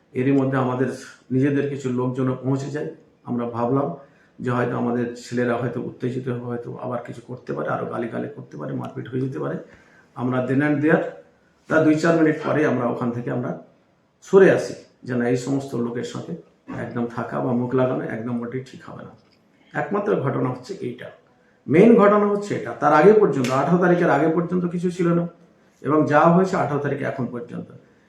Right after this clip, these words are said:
এবং এর পরে পরেই শুনলাম যে আমরা উনিশ তারিখ আমাদের কলেজের বিরুদ্ধে সে কিছু কমপ্লেন করেছে,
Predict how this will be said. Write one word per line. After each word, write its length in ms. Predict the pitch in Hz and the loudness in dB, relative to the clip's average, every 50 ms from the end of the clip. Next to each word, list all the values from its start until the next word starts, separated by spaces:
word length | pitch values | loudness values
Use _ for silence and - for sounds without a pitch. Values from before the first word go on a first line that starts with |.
| _ _ _ _ | _ _ _ _
এবং 240 | 131 175 196 208 220 | 4 6 6 8 8
এর 100 | 220 220 | 6 6
পরে 200 | 196 180 196 190 | 6 6 6 6
পরেই 240 | 196 214 208 214 | 6 6 6 6
শুনলাম 400 | 208 214 202 196 196 202 208 208 | 6 4 4 4 4 4 4 2
যে 100 | 190 202 | 2 2
আমরা 160 | 190 185 175 170 | 2 2 2 4
উনিশ 320 | 147 143 165 175 165 - | 4 4 2 2 2 0
তারিখ 260 | 151 135 135 - - | 0 0 0 0 -2
আমাদের 260 | 135 135 139 147 147 | -2 -2 0 0 -2
কলেজের 360 | - - 123 123 120 120 135 123 | -4 -4 -4 -2 0 0 0 -2
বিরুদ্ধে 460 | 117 123 117 110 113 127 165 165 - - - _ _ _ _ _ _ _ _ _ | -2 -4 -6 -6 -4 -4 -4 -4 -4 -8 -16 _ _ _ _ _ _ _ _ _
সে 200 | - - - 131 | -18 -4 -2 -2
কিছু 240 | 131 - 143 131 139 | -2 0 -4 -6 -6
কমপ্লেন 460 | - 127 127 123 113 135 165 185 190 | -4 -4 -4 -4 0 4 4 6 6
করেছে, 300 | 180 185 185 175 - 214 | 6 4 2 2 0 -4